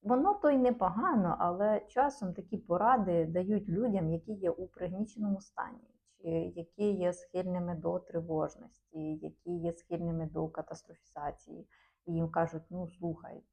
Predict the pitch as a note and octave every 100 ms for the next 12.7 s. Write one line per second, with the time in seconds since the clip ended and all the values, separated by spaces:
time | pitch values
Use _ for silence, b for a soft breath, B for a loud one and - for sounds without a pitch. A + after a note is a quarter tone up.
0 | _ D#3+ D#3+ E3 D#3 D#3 D#3 D3+ D#3 -
1 | _ D#3 D#3 - D#3+ - E3+ F3 E3+ D#3+
2 | - D#3+ - D#3+ D#3+ - - E3 D#3+ D3+
3 | E3 D3+ D#3 D3+ _ _ - E3 E3 E3
4 | E3+ F3 E3 D#3 D3+ D#3 D3+ E3+ D#3+ -
5 | F3 F3 - E3+ F3 - - F3 E3+ E3
6 | E3 E3 - D#3+ E3 D3+ F3 G3 F3+ F3
7 | - E3+ F#3 G3+ F3+ E3+ - - _ b
8 | b b b b _ - A3 A#3+ A#3+ -
9 | - D4 D4+ - - A3 G3 F#3 F#3+ -
10 | D3+ D3 - _ E3+ F3 G3 - G#3+ G3+
11 | D3+ - - D3+ D3 D#3 - F3+ F3 D#3+
12 | D#3 - C#3 C3+ - - -